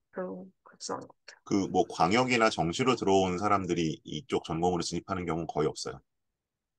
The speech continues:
Speaker 1: 음, 많지 않죠.
Speaker 2: 음.
Speaker 1: 어, 한학 교수님들이 두 팔 벌려 환영하시는 분위기입니다. 네.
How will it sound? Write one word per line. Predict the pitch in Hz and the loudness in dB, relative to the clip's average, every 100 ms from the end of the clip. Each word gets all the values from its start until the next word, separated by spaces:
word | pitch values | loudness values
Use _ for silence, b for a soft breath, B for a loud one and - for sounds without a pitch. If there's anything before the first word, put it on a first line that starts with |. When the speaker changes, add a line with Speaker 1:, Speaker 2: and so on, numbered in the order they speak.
| _ _ _ 202 | _ _ _ -8
Speaker 1:
음, | 220 220 220 220 - _ _ _ _ _ _ | -4 -2 -4 -8 -14 _ _ _ _ _ _
많지 | 208 226 220 196 | 2 2 2 2
않죠. | 170 - 170 - _ b b 196 | 2 -4 -10 -12 _ b b 8
Speaker 2:
음. | |
Speaker 1:
어, | 196 196 190 - B | 10 12 10 6 B
한학 | 302 330 339 - _ - | 4 4 4 -2 _ -8
교수님들이 | 226 269 247 202 214 285 - _ _ | 4 6 8 6 6 6 2 _ _
두 | - - | -14 -6
팔 | - 320 311 | 2 4 6
벌려 | 247 233 226 233 240 | 6 6 4 2 0
환영하시는 | 277 302 294 254 - 202 180 175 165 - - - - | 0 2 2 0 -2 -2 0 0 -4 -10 -16 -18 -8
분위기입니다. | 196 190 175 170 - - 165 151 - - - | -4 -4 -4 -8 -8 -2 -2 0 -4 -4 -2
네. | 156 | -2